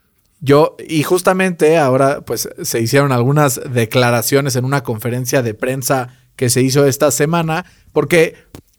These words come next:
todo el mundo estaba diciendo, ¿no? De, oye, que si se va, lo van a tradear, que no lo van a tradear, y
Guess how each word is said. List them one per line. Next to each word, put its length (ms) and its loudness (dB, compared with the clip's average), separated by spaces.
todo 100 4
el 60 2
mundo 180 2
estaba 720 2
diciendo, 480 -2
¿no? 260 -2
De, 540 -4
oye, 460 -2
que 140 -6
si 140 -6
se 120 -4
va, 140 -2
lo 100 0
van 140 0
a 40 -2
tradear, 400 -2
que 80 -10
no 80 -6
lo 60 -4
van 140 -4
a 60 -6
tradear, 360 0
y 100 -4